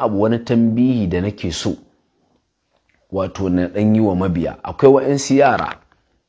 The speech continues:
akwai wa'insu yara, wanda na ga kamar yanzu suna nema su haɗe da dakta. Eh, wanda aƙidar Boko Haramun ce wallahi da su. Eh, aƙidar Boko Haramun ce da su.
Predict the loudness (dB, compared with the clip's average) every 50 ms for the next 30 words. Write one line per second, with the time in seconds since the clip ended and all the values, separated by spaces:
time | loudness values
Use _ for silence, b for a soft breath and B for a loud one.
0 | _ _ _ _ _ _ _ _ _ _ _ -20 -20 _ -2 0 0 0 0 -2
1 | -6 -6 -6 -4 -4 -2 -2 -2 -2 -4 -6 -10 -14 _ _ _ _ _ _ _
2 | _ _ _ _ _ _ _ _ _ -8 -4 -2 0 0 0 2 2 4 2 2
3 | 0 0 -4 -2 0 0 2 2 2 0 -2 -4 -4 -4 -4 -4 -2 -2 -2 -2
4 | -2 -2 -4 -4 -4 -6 -6 -6 -4 -4 -4 -2 -2 -4 -4 -4 -2 -2 -2 -4
5 | -4 -12 -14 -14 -14 _ -20 _ _ _ _ _ _ _ _ _ _ _ _ _
6 | _ _ _ _ _ _ _ _ _ _ _ _ _ _ -20 -18 -16 -16 -16 -14
7 | -8 0 2 4 4 6 4 4 2 -2 -2 0 2 4 6 4 4 4 2 0
8 | 0 0 0 -4 -2 -2 -2 -2 -2 -2 -4 -6 -8 -8 -10 -10 -10 -8 -6 -6
9 | -4 -2 -2 -2 -2 -4 -6 -6 -6 -8 -10 -12 -14 -18 _ _ _ _ _ _
10 | _ _ _ _ _ _ _ _ _ _ _ _ _ _ _ _ _ _ _ -12
11 | -12 -12 -10 -10 -12 -6 0 2 4 4 4 4 2 0 -2 -2 -4 -6 -8 -6
12 | -6 -4 -4 -4 -2 -4 -6 -6 -8 -10 -10 -8 -10 -10 -12 -14 -16